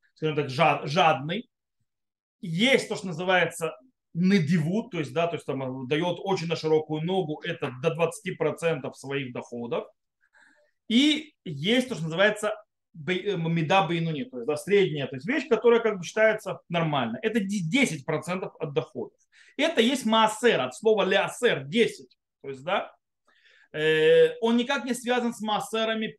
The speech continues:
первый, второй, то есть второй маасер или первый маасер, который давался левитам, или который приносили в храм и так далее. Нет никакой связи вообще.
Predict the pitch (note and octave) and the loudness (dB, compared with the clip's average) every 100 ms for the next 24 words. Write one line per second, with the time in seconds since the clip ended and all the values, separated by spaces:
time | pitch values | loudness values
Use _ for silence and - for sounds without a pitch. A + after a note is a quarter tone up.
0 | _ G#3 G#3 G3+ - F3+ G3+ G#3 G3 F3 | _ -2 0 -2 -4 0 4 4 4 -2
1 | E3 F#3+ G3 G3 F#3+ F3 F#3+ F#3+ F#3 F3+ | -6 -2 -2 0 -2 -2 -4 -2 -2 -2
2 | F3 F#3 F3+ F3+ E3 F#3+ - F3 F3 F3+ | -2 -2 0 -2 -2 -6 -8 -6 -2 -2
3 | F3 F3+ F3 E3 F#3 F3+ E3+ E3+ E3+ E3+ | -2 -6 -6 -6 -6 -8 -6 -6 -6 -6
4 | F3 D#3+ F3 F3 F3+ F3+ E3 E3+ F3+ G3 | -6 -8 -10 -6 -2 -2 -2 -4 -2 -2
5 | - - F3 G#3 G#3+ G#3 F#3 G3+ F#3 E3 | -4 -6 -2 0 0 -2 -4 -2 -2 0
6 | F#3 F#3 E3 D3+ D#3 D#3 - - C3 | 0 0 -2 0 2 2 -2 -8 -10